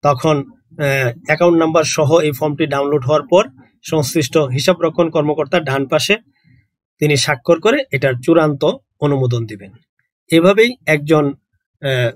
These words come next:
এসডিও বা সেলফ ড্রয়িং অফিসারের জিপিএফ number nominee সহ approval এবং তৈরি হবে এবং এরপর থেকেই সংশ্লিষ্ট কর্মকর্তা তার অ্যাকাউন্টে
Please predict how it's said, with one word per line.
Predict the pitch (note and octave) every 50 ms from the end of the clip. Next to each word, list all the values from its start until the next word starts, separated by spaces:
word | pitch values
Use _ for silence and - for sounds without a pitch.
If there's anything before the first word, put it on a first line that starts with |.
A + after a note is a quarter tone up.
| _ _ _ _ - - -
এসডিও | - D3+ D#3+ D#3+ D3 C#3+ E3+ F3+ F3 F#3+ A3
বা | G#3+ D#3 D3 C3+
সেলফ | B2 - D#3+ E3 F3+ F3+ F3
ড্রয়িং | F#3+ G3+ F#3+ F#3 F#3 -
অফিসারের | C#3+ B2+ D3+ - - F3+ F#3 G#3+ A#3+ - _ _ _ _ _ _ _ _ _ _ _ _ _ _ _ _ _ _ _ _ -
জিপিএফ | C#3 E3 D#3+ D#3+ E3 D#3 D3+ C#3 - - - _ -
number | C#3+ C#3 C#3 C#3 C#3 D3 C#3+ - - _ _ _ -
nominee | C#3+ C#3+ C#3+ D#3 E3 F3+ F#3+ F#3
সহ | - - D#3 C#3 A#2 D3+ E3+ G3 - _ _ _ _
approval | - C#3 C3+ B2+ B2 - D3+ C#3+ D#3 F3+ G#3+ A3+ _ -
এবং | C#3 C3+ C#3 C3+ C3 B2 A#2+
তৈরি | E3 D#3+ D#3 C#3+
হবে | B2+ D3+ D#3 F#3+ A#3 C4+ _ _ _ _ _ _ _
এবং | - C#3 C#3+ C#3+ C#3 C3+ B2+ B2 _ _ _ _ _ _ -
এরপর | - E3 E3 E3+ - D#3+ D#3 D3 -
থেকেই | - E3+ E3 - A3 B3 A#3+ -
সংশ্লিষ্ট | - - D3+ C#3 B2 - D#3 B2+ - -
কর্মকর্তা | D3 - D3+ C#3+ C3+ C#3 C3+ C3+ D3 C#3 - - G3+ B3 _ _ _ _ _ _ _ _ -
তার | C3 C3 B2+ B2 A#2+ B2 - _ _ _ _ _ _ _ _ _
অ্যাকাউন্টে | - C#3+ C3+ B2+ D#3 E3 E3 E3 D#3+ A3